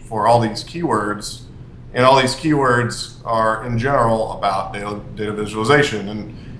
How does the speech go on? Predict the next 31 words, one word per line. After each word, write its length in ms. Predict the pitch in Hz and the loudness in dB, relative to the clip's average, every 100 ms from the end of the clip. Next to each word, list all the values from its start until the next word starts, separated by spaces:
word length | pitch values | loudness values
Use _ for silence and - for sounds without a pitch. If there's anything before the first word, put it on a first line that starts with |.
| - - | -14 -4
you, 320 | 180 - - | -2 -2 2
I 80 | 135 | 4
mean, 180 | 131 135 | 6 6
you 100 | 147 | 4
can 160 | 143 | 2
kind 200 | 117 135 | 2 4
of 360 | 113 - - - | 4 0 -8 -6
make 220 | 123 98 | -4 -2
that 280 | 120 104 - | -2 -4 -4
same 220 | 135 120 - | -4 -4 -4
conclusion 420 | - 139 113 104 | -2 0 0 -2
by 80 | 101 | -2
looking 220 | 110 104 | -2 -4
at 60 | - | -8
the 40 | |
posts. 460 | - 123 107 - 107 | 2 4 4 2 0
Like, 140 | 90 | -2
of 400 | - - - - | -4 -6 -8 0
course, 600 | - - - - - - - - - | 4 6 4 0 -6 -10 -10 -8 -6
<clears throat> 300 | - - - | -6 -6 -6
this 300 | 113 - - | -2 -2 -4
data 280 | - 120 120 | -2 2 4
visualization 640 | 117 110 110 117 117 110 | 4 2 2 2 2 0
post 340 | 113 110 107 - | -2 -2 -2 -6
should 300 | 120 117 - | -6 -6 0
drive 560 | 113 110 110 92 - | 4 6 4 0 -8
traffic 460 | - 110 107 104 - | -2 2 2 -2 -4
from 200 | 117 107 | -4 -2
these 220 | 104 101 | -4 -6
keywords, 560 | - 143 123 110 104 107 | -6 2 4 4 2 4
but 340 | 120 117 | 4 4